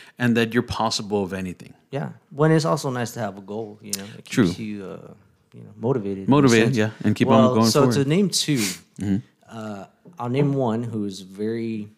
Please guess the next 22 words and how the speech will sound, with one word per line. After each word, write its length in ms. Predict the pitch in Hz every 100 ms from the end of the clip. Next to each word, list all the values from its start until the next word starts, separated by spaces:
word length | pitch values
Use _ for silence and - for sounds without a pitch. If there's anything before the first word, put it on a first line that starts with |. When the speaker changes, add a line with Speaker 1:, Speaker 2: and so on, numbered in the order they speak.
| _ _ _ _ _ _ - - -
Speaker 2:
I'm 80 | 127
not 80 |
gonna 80 | 127
say 120 | 110
he's 120 | 107 -
famous, 300 | 107 98 -
but 120 | 95
he's 200 | 113 104
well 220 | 107 113
known 200 | 110 113
on 140 | 104 95
Instagram. 600 | 113 - 127 135 139 143 - _ -
Speaker 1:
Okay. 240 | 117 110 -
Speaker 2:
Uh, 200 | 98 95 -
you 220 | 101 107
know, 80 | 95
and 140 | 120 117
that's 160 | 139
a 40 | 110
big 180 | 113
thing 180 | 110 101
now, 240 | 98 92